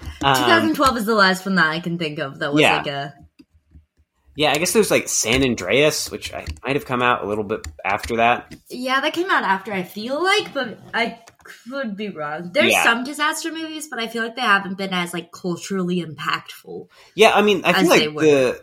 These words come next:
Speaker 1: the disaster movies really, the peak of their cultural impact was, like, right before nine eleven, where you had, like,
Speaker 2: Yeah.
Speaker 1: I mean, even as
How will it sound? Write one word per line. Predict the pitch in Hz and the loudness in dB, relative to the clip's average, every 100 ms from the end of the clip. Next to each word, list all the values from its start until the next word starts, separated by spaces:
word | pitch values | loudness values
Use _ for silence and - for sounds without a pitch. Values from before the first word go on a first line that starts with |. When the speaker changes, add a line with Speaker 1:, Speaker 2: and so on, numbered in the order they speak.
| _ - | _ -2
Speaker 1:
the | 151 | -2
disaster | 131 135 151 196 - 147 | 0 -2 2 2 2 2
movies | 123 110 92 | 2 0 0
really, | 127 151 113 92 - _ - | 0 2 2 0 -4 _ -12
the | 107 113 - - | -4 -4 -4 -12
peak | - 185 147 | -4 -2 0
of | 113 | 2
their | 107 | 0
cultural | 98 - 120 - 98 | 0 -6 -6 -4 -2
impact | 110 120 90 82 - | -2 -2 -6 -6 -4
was, | 104 113 95 95 | 2 4 2 0
like, | 90 - _ _ _ _ _ _ _ _ _ | -2 -4 _ _ _ _ _ _ _ _ _
right | 95 92 95 98 - | -8 0 2 2 -2
before | 95 - 101 | -8 -4 -2
nine | 92 90 82 | -2 -4 -2
eleven, | 85 90 80 60 - _ _ _ | 0 0 -2 -12 -16 _ _ _
where | - | -2
you | 107 104 | 0 2
had, | 101 95 | 2 2
like, | 90 85 | 0 0
Speaker 2:
Yeah. | 208 82 - 170 | -2 -4 -6 -2
Speaker 1:
I | |
mean, | 113 104 98 - | 2 2 0 -2
even | 117 107 | -2 0
as | 98 | -2